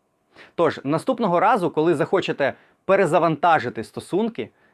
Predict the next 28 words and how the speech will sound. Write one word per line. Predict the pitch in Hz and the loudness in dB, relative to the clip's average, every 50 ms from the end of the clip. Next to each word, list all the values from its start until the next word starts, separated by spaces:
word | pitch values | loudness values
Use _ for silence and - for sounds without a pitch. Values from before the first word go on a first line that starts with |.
| _ - | _ -10
не | 131 123 127 139 160 202 254 240 | -6 -2 0 0 2 2 2 2
шукайте | - - 196 - 220 220 196 180 | 0 0 0 2 2 2 2 0
привід | - - 175 196 202 185 180 135 | 0 2 4 4 4 4 2 0
для | 123 143 175 | 0 -2 -2
сварки | - - - 160 175 165 147 - - - 113 | -2 -2 0 2 4 4 2 2 -2 -8 -8
чи | - - 156 | -6 -4 -2
новий | 170 170 156 175 151 | 0 0 0 0 0
серіал. | - - 160 151 139 113 101 95 95 - _ _ _ _ _ - - _ _ _ _ | 0 -2 -2 0 0 0 0 -2 -4 -8 _ _ _ _ _ -20 -20 _ _ _ _
Просто | - 175 226 254 - - 170 | 0 2 2 2 2 0 0
наповніть | - 170 - - 254 285 269 254 226 226 | -2 0 2 4 4 4 4 4 2 -2
спа | - - 240 220 214 | 0 2 4 4 4
водою, | 196 202 190 165 190 190 180 165 156 156 156 - _ _ - | 4 4 2 2 2 2 2 0 -2 -4 -6 -10 _ _ -10
запаліть | 117 107 151 185 - 247 269 269 214 - | -2 0 0 2 4 2 2 2 0 -2
підсвітку | - 220 226 - - 175 160 - - 139 120 | -4 -4 -6 -4 -4 -6 -6 -4 -4 -2 0
і | 127 151 | 0 0
дозвольте | 123 170 143 147 180 185 - 165 139 | 0 0 0 0 0 0 0 0 -4
собі | - - 147 151 151 127 - - _ _ | -4 -4 -4 -2 -2 -2 -4 -8 _ _
бути | - 113 151 - - 151 | -2 0 0 0 0 0
ближче, | 120 107 117 120 131 156 156 - - 185 202 214 - _ _ _ _ - _ | -2 0 0 0 0 0 -2 -4 -6 -6 -6 -8 -10 _ _ _ _ -12 _
а | - - - | -4 -2 -2
Спа | - - 147 120 | 0 0 0 2
Galaxy | 127 190 226 240 214 - - - 123 | 4 4 4 4 2 0 -2 -6 -6
допоможе | 107 113 175 185 190 196 196 196 165 156 139 | -2 0 0 2 2 2 0 0 0 0 -2
створити | - - 156 170 165 151 - 131 | -2 -2 -2 0 0 0 0 -2
простір, | 101 - - 151 202 240 - - 170 131 110 - - _ _ | -2 0 0 2 2 2 0 0 -4 -4 -4 -8 -18 _ _
де | - 117 147 | -2 -2 0
кохання | - - 139 - - 160 233 233 208 170 | 0 0 0 2 2 2 2 2 0 0
живе | 135 143 143 151 175 180 170 | 0 0 0 2 0 0 0